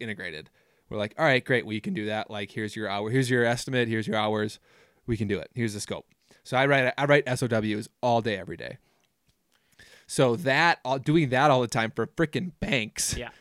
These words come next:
Speaker 1: has helped me so much in writing contracts for the business because it's like, you know,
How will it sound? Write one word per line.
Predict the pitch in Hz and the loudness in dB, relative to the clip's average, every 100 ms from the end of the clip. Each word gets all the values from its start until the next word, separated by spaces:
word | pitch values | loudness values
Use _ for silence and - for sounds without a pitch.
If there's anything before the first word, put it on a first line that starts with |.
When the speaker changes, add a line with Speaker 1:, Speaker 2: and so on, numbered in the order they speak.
| - - | -18 0
Speaker 1:
has | 139 123 | 2 2
helped | 147 139 | 0 0
me | 139 | -2
so | 127 - 143 139 143 | -2 0 2 4 2
much | 131 127 127 | 2 0 -2
in | 139 123 | -6 -2
writing | 117 120 | 0 0
contracts | - 123 117 - 104 101 - - | -4 -4 -2 0 -2 -2 -8 -14
for | - 117 | -6 -6
the | |
business | 107 156 165 127 - | 2 4 6 2 -2
because | 131 117 | -2 -2
it's | 113 | -4
like, | 123 110 104 - _ _ _ _ _ - | -2 -4 -4 -12 _ _ _ _ _ -8
you | 131 | -4
know, | 113 101 92 | -2 -4 -8